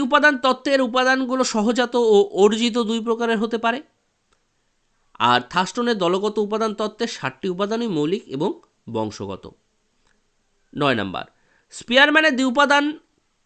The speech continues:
তত্ত্বটি ইলেকট্রিক থিওরি নামে পরিচিত। খুব ইম্পর্টেন্ট, এটি কিন্তু শর্ট প্রশ্ন আসবেই। স্পিয়ারম্যানের দ্বি উপাদান তত্ত্বটি ইলেকট্রিক থিওরি নামে পরিচিত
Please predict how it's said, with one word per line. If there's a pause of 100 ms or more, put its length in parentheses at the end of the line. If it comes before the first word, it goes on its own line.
(160)
তত্ত্বটি (180)
ইলেকট্রিক
থিওরি
নামে
পরিচিত। (500)
খুব (280)
ইম্পর্টেন্ট, (1080)
এটি
কিন্তু (300)
শর্ট
প্রশ্ন (140)
আসবেই। (760)
স্পিয়ারম্যানের
দ্বি (100)
উপাদান (120)
তত্ত্বটি (160)
ইলেকট্রিক (100)
থিওরি
নামে
পরিচিত